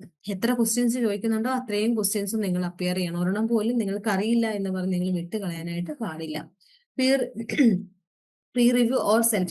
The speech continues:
evaluation എന്ന് വെച്ചാൽ നിങ്ങളത് വായിച്ചത്, നിങ്ങളത് എഴുതിയതിന് ശേഷം നിങ്ങൾ സ്വയം ഒന്ന് ഇവാലുവേറ്റ് ചെയ്യുക. ഞാൻ എല്ലാം എഴുതിയിട്ടുണ്ടോ, എല്ലാ പോയിന്റ്സും ടച്ച് ചെയ്ത് പോയിട്ടുണ്ടോ എന്ന് നോക്കിയിട്ട് വേണം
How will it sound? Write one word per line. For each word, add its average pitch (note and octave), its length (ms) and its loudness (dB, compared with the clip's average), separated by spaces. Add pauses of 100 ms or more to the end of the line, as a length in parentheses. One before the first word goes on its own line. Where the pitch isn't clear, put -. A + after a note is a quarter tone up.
evaluation F3 520 0
എന്ന് - 400 -10
വെച്ചാൽ G#3+ 200 0
നിങ്ങളത് A3+ 380 4
വായിച്ചത്, G#3+ 680 0
നിങ്ങളത് G3+ 260 0
എഴുതിയതിന് A3+ 420 2
ശേഷം B3 340 0
നിങ്ങൾ B3 280 6
സ്വയം A3 360 0
ഒന്ന് G#3 120 -4
ഇവാലുവേറ്റ് F3+ 500 -2
ചെയ്യുക. F3 220 -4
ഞാൻ F3+ 200 -2
എല്ലാം G3 340 0
എഴുതിയിട്ടുണ്ടോ, F3 600 -4 (280)
എല്ലാ G3 300 -2
പോയിന്റ്സും F#3+ 400 0
ടച്ച് G3 240 -2
ചെയ്ത് G3 180 0
പോയിട്ടുണ്ടോ G3+ 640 -2
എന്ന് G#3 320 -4
നോക്കിയിട്ട് A3 500 -2
വേണം A3 260 0